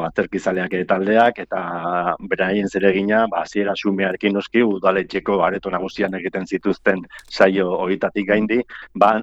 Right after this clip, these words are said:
eh, Oiartzunen antzerkizaleak hezi eta publikoa fidelizatu egin dutela. Eta horren emaitza dela, ba, gaur egun hainbeste antzerkizale izatea euren taldeetan. Eta berritasun bat ere aipatu zuten,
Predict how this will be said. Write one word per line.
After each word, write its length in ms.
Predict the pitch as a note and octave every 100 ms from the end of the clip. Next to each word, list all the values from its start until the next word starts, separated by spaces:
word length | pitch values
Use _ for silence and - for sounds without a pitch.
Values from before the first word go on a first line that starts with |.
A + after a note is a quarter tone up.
| -
eh, 180 | - G2
Oiartzunen 460 | G2 G#2 G#2+ A2
antzerkizaleak 880 | G#2+ F#2+ G#2+ A2+ - G#2+ A2+ A#2+ A#2+ -
hezi 400 | A2+ A2+ - C3+ C3+ -
eta 380 | A2+ F#2 F#2+ F2+ -
publikoa 420 | G2+ A2 G#2+ A#2+
fidelizatu 800 | A2+ F#2+ F#2 G2 G2 G2 F#2+ B2 - - -
egin 260 | F#2 F#2
dutela. 340 | E2+ D#2+ - - -
Eta 180 | G2+
horren 220 | F#2+ A2+ G2+
emaitza 320 | F2+ - E2+
dela, 240 | F2 G2 - _
ba, 340 | - F2 F2 F2+
gaur 240 | F#2 F2
egun 240 | F2+ G2+ F2
hainbeste 380 | E2 F#2+ G2
antzerkizale 560 | F2+ E2+ F#2 F2+ F#2 F#2
izatea 440 | E2+ - G2 G2 -
euren 380 | F#2+ F#2 G2+ - - - _ -
taldeetan. 680 | F2+ F2+ F#2 E2 F2 E2 D2 - -
Eta 340 | G2+ A#2 C3
berritasun 540 | A#2 F#2+ G#2+ A2+ G2+ A2
bat 160 | G2+
ere 160 | A2+ A#2
aipatu 200 | A2 A2
zuten, 380 | G#2+ - A2+